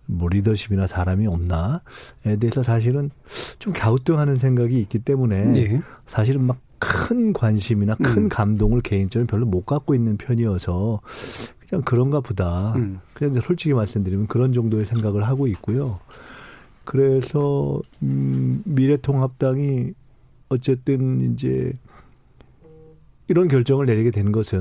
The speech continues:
Speaker 2: 음.
Speaker 1: 어, 김종인 전 대표의 스타일이 이렇게 또 아마 확 이렇게 그립을 강하게 쥐어서
Speaker 2: 예.
Speaker 1: 가는 방식이 아니면 또 그걸 별로 원치 않으시기 때문에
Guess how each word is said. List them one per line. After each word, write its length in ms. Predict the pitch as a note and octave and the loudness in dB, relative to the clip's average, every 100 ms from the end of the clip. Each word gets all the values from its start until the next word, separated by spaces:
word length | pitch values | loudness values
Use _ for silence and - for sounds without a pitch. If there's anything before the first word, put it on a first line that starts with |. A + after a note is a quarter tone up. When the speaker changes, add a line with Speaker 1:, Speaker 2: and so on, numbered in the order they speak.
| G#2 | 0
Speaker 2:
음. 240 | C#3 A2 B2+ - - - - | 2 0 -2 -12 -20 -20 -12
Speaker 1:
어, 640 | G#2 G2 F#2+ F#2+ G2+ G2+ G#2 - - - - | -4 -2 -2 -2 -4 -6 -8 -12 -20 -20 -4
김종인 480 | B2 C3 C#3+ C#3 | 0 2 2 2
전 160 | B2+ B2 | 2 2
대표의 320 | A#2+ - B2+ | 2 2 -2
스타일이 840 | B2 - D#3 D#3 C#3+ G#2 G#2+ A#2 G#2+ | -2 -6 -2 0 2 2 2 0 -4
이렇게 220 | A2 A2 G#2 | -6 -4 -6
또 80 | - - _ - - - - _ _ - - - | -8 -16 _ -20 -20 -20 -20 _ _ -20 -16 -4
아마 500 | G#2+ G#2 G#2+ G#2 G2+ - - - - - _ - - E4+ D#4 | -2 0 0 -2 -4 -10 -20 -20 -20 -20 _ -20 -20 -12 -8
확 280 | - - - - | -4 -6 -8 -4
이렇게 360 | D3+ A2+ A#2 G2+ _ _ - | -2 0 -2 -4 _ _ -4
그립을 400 | - B2+ B2 B2 | 2 4 4 2
강하게 500 | - G#2 A2+ A2+ G#2+ - - | 0 0 2 2 0 -4 -12
쥐어서 580 | - - A2 G2+ F2+ - | -6 0 0 0 -2 0
Speaker 2:
예. 240 | C3 G2+ B2 - - - | 0 0 -4 -8 -20 -6
Speaker 1:
가는 580 | - A#2 A#2+ B2 A#2+ A#2 | -2 0 2 2 2 0
방식이 400 | G#2+ A2 G#2 D3 | 0 0 0 0
아니면 420 | A#2+ G#2+ C3 C#3+ | 0 0 0 -2
또 140 | - C#3+ | -2 0
그걸 160 | C3+ | 0
별로 300 | B2 A2+ B2 G2+ | 0 2 2 2
원치 280 | G2 G2+ A#2+ | 0 0 -2
않으시기 440 | F#2 G#2+ A#2 A2+ | 0 0 0 -2
때문에 440 | - A#2 A2+ A#2 | -2 0 0 0